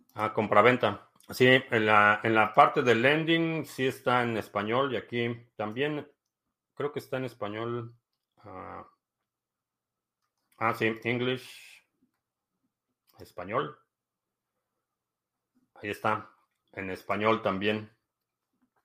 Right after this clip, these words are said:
Bien, pues, eh, ya se nos fue la hora, se, se fue muy rápido esta hora.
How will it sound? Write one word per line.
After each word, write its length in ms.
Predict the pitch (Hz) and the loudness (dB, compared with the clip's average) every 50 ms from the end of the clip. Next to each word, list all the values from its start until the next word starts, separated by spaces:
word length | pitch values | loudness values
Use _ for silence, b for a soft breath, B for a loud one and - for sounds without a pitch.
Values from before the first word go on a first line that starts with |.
| _ _ - - b b b b b b b b b b - | _ _ -20 -20 b b b b b b b b b b 4
Bien, 280 | 127 151 190 214 208 - | 6 8 8 6 6 8
pues, 360 | 180 160 151 143 - - - 131 | 10 10 10 8 6 0 0 2
eh, 480 | 127 127 123 120 120 120 113 107 107 - 113 | 4 6 8 8 6 6 4 0 -2 -6 -6
ya 220 | 110 117 123 120 - - - | -2 -2 -2 -4 -6 -14 -12
se 160 | - - 107 | -8 -6 -6
nos 260 | 107 104 98 - - | -4 -4 -6 -6 -2
fue 160 | - 156 170 170 | 2 4 6 8
la 180 | 165 143 143 | 10 10 10
hora, 380 | 156 170 175 170 160 156 143 131 | 10 10 10 10 8 6 2 -6
se, 360 | - 123 110 110 107 101 98 | -8 -8 -8 -6 -8 -10 -12
se 140 | - - 104 | -12 -8 -4
fue 120 | - 135 | -4 -2
muy 120 | 139 135 127 | -2 -2 0
rápido 360 | 123 131 135 131 127 113 120 | 0 0 0 0 -2 -4 -4
esta 220 | 117 - - 113 | -4 -2 0 0
hora. 360 | 117 123 123 131 127 - - | 2 2 0 -2 -4 -6 -14